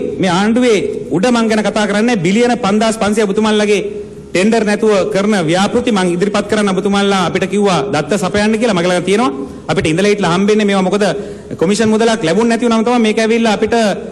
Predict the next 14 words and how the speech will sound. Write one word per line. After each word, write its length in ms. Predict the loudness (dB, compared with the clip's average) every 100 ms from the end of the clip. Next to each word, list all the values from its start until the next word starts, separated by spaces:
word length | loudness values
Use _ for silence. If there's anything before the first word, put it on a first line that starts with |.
| -8
ඇවිල්ලා 420 | -2 0 2 0 0 -4 -4
ගෙනලා 240 | 0 0
දෙන්නේ 220 | 2 0
තොරතුරු 320 | 0 0 -2
ටික. 140 | -2 -2
නැත්තම් 300 | -2 -2 0
මේක 200 | 0 0
එළියට 240 | 0 2
එන්නේ 280 | 0 0 -2
නැහැ. 360 | -4 -12 -12 -4
ඒ 80 | 0
හින්දා 180 | 0 0
මං 120 | 0 -4 -8 -6
ඉස්සරහට 420 | -4 -2 -2